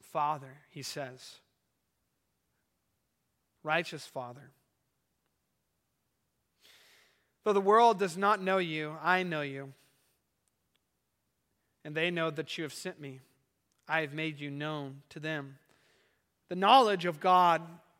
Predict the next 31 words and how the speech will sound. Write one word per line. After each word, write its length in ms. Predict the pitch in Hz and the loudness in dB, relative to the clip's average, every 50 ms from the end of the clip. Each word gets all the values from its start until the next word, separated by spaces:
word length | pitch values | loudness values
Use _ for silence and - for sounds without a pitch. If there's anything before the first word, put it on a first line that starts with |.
| _ _ _ _ _ _ _ _ _ _ _ _ _ _ _ _ | _ _ _ _ _ _ _ _ _ _ _ _ _ _ _ _
is 140 | - 175 170 | -10 -8 0
not 260 | 214 226 240 262 226 | 4 6 6 6 6
known 380 | 208 208 208 214 208 196 185 185 | 4 2 2 2 2 2 -2 -4
to 120 | - - 202 | -4 -6 -6
the 80 | 175 | -4
world 440 | 165 160 170 180 175 160 147 143 139 - _ _ _ _ _ _ _ _ _ _ _ _ _ _ _ _ _ _ _ - - - _ - - _ _ _ _ _ | -2 0 0 2 2 2 0 -4 -6 -14 _ _ _ _ _ _ _ _ _ _ _ _ _ _ _ _ _ _ _ -20 -20 -20 _ -20 -20 _ _ _ _ _
because 320 | - 151 - 185 196 175 175 | -16 -6 0 0 2 2 2
of 80 | 170 | -2
the 60 | 165 151 | -4 -6
present 480 | - - 196 190 180 170 180 160 151 | -4 -2 0 0 0 -2 -6 -10 -6
fallen 400 | - 190 185 180 175 165 160 151 | -2 0 0 0 0 -2 -4 -8
human 360 | 143 - 185 175 160 151 151 | -8 -8 -8 -6 -6 -8 -10
condition. 640 | - - 156 147 156 175 175 - - 190 160 139 139 _ _ _ _ _ _ _ _ _ _ _ _ _ _ _ _ _ _ _ _ _ | -10 -10 -8 -6 -4 -4 -4 -6 -8 -10 -12 -12 -18 _ _ _ _ _ _ _ _ _ _ _ _ _ _ _ _ _ _ _ _ _
And 100 | - 170 | -8 -4
when 100 | 190 202 | -2 0
we 100 | 214 214 | 2 2
read 320 | 214 240 285 320 311 269 233 | 4 6 6 6 6 4 0
these 220 | 247 240 190 165 | -2 -4 -4 -2
words, 560 | 190 214 226 240 254 247 226 214 214 196 185 | 2 4 6 8 8 8 6 4 2 -2 -4
"The 80 | 180 202 | -6 -6
world 340 | 202 208 226 247 285 277 226 | -4 2 4 6 6 6 4
does 140 | 220 202 208 | 2 0 2
not 240 | 226 226 233 202 | 2 2 2 2
know 180 | 208 220 233 262 | 2 2 4 4
you, 500 | 262 240 208 190 185 190 196 220 247 247 - | 2 2 0 0 0 0 -2 -4 -6 -8 -2
I 240 | 180 196 247 302 277 | 2 4 4 4 4
know 180 | 208 185 185 | 2 2 2
you, 340 | 190 202 202 220 226 233 220 | 2 0 0 -2 -2 -2 -2
and 160 | 202 202 202 | -2 -2 0
they 160 | 208 220 254 | 2 2 2
know 440 | 285 254 208 196 196 196 190 196 185 | 2 2 0 0 0 0 -2 -4 -8